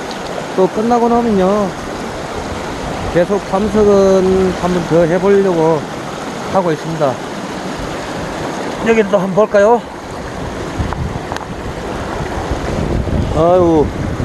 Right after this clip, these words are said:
문양이 참 복잡합니다. 그래서, 아, 이렇게 봐도, 아, 좋을 것 같은데요. 아, 이렇게요. 근데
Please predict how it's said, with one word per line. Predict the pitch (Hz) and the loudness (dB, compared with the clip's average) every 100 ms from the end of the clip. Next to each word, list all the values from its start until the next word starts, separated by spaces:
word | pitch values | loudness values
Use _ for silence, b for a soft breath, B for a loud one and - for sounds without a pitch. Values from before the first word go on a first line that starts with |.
| - - - - - - - 120 | -4 -4 -2 -2 -2 -2 -2 2
문양이 | 151 180 | 4 4
참 | 170 175 | 2 0
복잡합니다. | 156 165 196 175 151 139 113 - - - - - - - - - - - - - - 160 | 0 0 2 2 2 -2 -4 -6 -8 -6 -4 -4 -4 -4 -4 -4 -4 -4 -4 -4 -4 -2
그래서, | 180 170 175 - - - - - - - - - - - - - - - - - - - - - - - - - | 0 2 2 0 -8 -6 -6 -6 -6 -8 -6 -4 -2 -2 0 0 0 0 -2 -2 -4 -4 -4 -4 -4 -2 0 2
아, | 196 | 4
이렇게 | 214 240 226 | 4 2 2
봐도, | 226 214 202 151 - - - - - - - - - - - - | 2 4 2 0 -6 -12 -10 -8 -8 -8 -6 -6 -6 -4 -4 -2
아, | 214 226 | 2 2
좋을 | 196 214 | 4 2
것 | 214 | 2
같은데요. | 175 170 151 135 151 - - - - - - - - - - - - - | 0 2 2 2 2 -2 -8 -8 -8 -8 -8 -8 -8 -6 -6 -6 -6 -2
아, | 147 151 | 2 2
이렇게요. | 151 135 135 165 - - - - - - - - - - - - - - - - - - - - - - | 2 2 2 2 -2 -6 -6 -6 -8 -8 -8 -8 -8 -8 -8 -8 -8 -6 -4 -4 -4 -4 -4 -6 -6 -2
근데 | 160 170 | 4 4